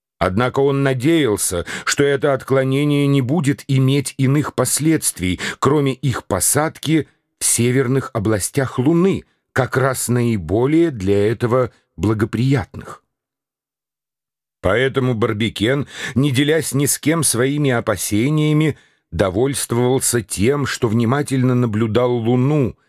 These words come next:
стараясь по возможности уловить степень отклонения снаряда.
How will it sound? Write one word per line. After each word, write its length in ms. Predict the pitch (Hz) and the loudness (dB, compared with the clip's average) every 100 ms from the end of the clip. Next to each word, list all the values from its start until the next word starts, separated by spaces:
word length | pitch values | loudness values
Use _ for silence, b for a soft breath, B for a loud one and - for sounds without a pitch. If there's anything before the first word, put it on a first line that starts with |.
| _ _ _ | _ _ _
стараясь 640 | - - 104 110 107 95 | -4 -2 0 0 0 -4
по 120 | - 85 | -4 -2
возможности 960 | 82 73 85 139 104 123 - - 127 b b b _ | -2 -2 0 0 0 -2 -2 -2 -2 b b b _
уловить 440 | - 117 117 123 - | 0 2 2 0 -2
степень 580 | - - 131 - 117 117 | -4 0 0 2 0 -2
отклонения 760 | 95 85 - 95 92 90 85 87 | -6 -4 -2 0 0 0 0 -2
снаряда. 600 | - 90 80 65 - | -2 -2 -2 -6 -10